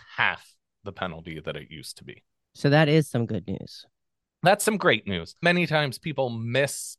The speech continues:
Speaker 1: uh, these required minimum distributions, maybe on inherited accounts or different, different accounts. Maybe they have a smaller account that they kinda lost track of over time.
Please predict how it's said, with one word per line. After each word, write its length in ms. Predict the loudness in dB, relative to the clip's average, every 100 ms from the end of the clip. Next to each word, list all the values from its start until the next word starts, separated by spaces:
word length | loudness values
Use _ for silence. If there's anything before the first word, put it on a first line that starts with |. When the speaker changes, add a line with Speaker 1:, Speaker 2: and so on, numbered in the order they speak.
| -4
Speaker 1:
uh, 400 | -2 0 -2 -4
these 300 | -4 -4 -4
required 460 | -6 0 4 4 2
minimum 380 | -4 -4 -6 -6
distributions, 960 | -10 -12 -10 -4 -4 -4 -6 -8 -12 _ _ _ -6
maybe 220 | -4 -2
on 140 | -4
inherited 640 | -6 -4 0 2 2 0 -2
accounts 640 | -6 -4 -4 -4 -8 -8
or 220 | -6 -6 -2
different, 500 | -2 0 0 -2 -4 -4
different 280 | -2 2 0
accounts. 460 | 0 -2 -2 -4
Maybe 180 | -4 0
they 120 | 2
have 120 | 2 0
a 40 |
smaller 460 | -4 2 4 4 2
account 320 | 0 -4 -4
that 80 | -4
they 100 | -2
kinda 240 | -2 0
lost 280 | -2 -4 -4
track 340 | 0 2 4
of 240 | 2 4 2
over 280 | 0 -2
time. 420 | -4 -2 -2 -4